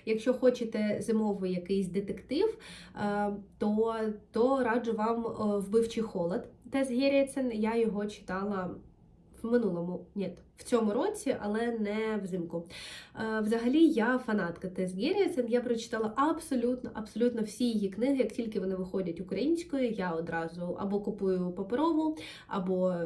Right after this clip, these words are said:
знаходжу онлайн і читаю. І, власне, тут у нас детективна історія про те, як, е, в Африці, е, на сафарі у нас, е, наша група людей, е, їде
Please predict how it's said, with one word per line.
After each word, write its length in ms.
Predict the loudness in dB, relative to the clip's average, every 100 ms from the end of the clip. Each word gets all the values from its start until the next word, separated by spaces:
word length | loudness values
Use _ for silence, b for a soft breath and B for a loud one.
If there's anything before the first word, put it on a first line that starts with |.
| -4 -6
знаходжу 540 | -4 -4 -2 -2 -2
онлайн 460 | -2 0 2 0 0
і 160 | -4
читаю. 400 | -4 -8 -8 -8 -8 -4
І, 100 | 0
власне, 380 | 0 0 0 -2 -2 B B B -2
тут 200 | 0 2
у 40 |
нас 360 | 2 2 0 -2
детективна 600 | -2 0 0 2 2 2
історія 760 | -2 0 2 2 2 0 0 -4 -18 -20 -20 _ _ _ -18 -18 -8 -6
про 80 | 4
те, 180 | 6
як, 300 | 8 6 2
е, 40 | 0 2 0 -2
в 40 |
Африці, 580 | -4 -6 -8 -2 -2 -2 B B B B B B 2
е, 180 | 6
на 240 | 8 8 6
сафарі 640 | 2 -4 -2 0 2 2 0 -2
у 120 | -4
нас, 440 | 0 2 0 0 0
е, 440 | 2 2 2 2 0 -2 -8 -12 -10 -4
наша 480 | 0 0 0 -2
група 440 | -2 0 -2 0 -2
людей, 460 | 0 4 4 4 4
е, 380 | 4 4 0 -2
їде 600 | 2 2 4 2 0